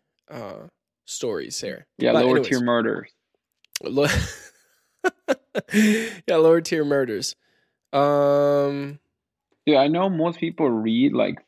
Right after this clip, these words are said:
Speaker 2: fantasy fiction stories to calm down and relax. You pull up murder stories,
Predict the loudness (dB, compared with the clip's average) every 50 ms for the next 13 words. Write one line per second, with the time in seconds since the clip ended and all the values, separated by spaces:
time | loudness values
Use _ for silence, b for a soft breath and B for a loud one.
0 | _ -2 -2 0 0 0 -2 -4 -6 -6 -2 -2 -2 -2 -2 -4 -6 -6 -2 0
1 | 2 4 4 4 4 2 0 -4 -8 -8 -8 -4 0 2 2 4 4 2 2 2
2 | 2 2 2 2 2 2 0 0 0 0 0 2 2 2 2 4 2 2 0 -2
3 | -6 _ _ _ _ _ _ _ _ _ _ _ _ 4 6 6 6 6 6 4
4 | 4 6 4 4 2 2 2 2 2 2 0 0 -2 -2 0 0 2 2 2 0
5 | 0 -2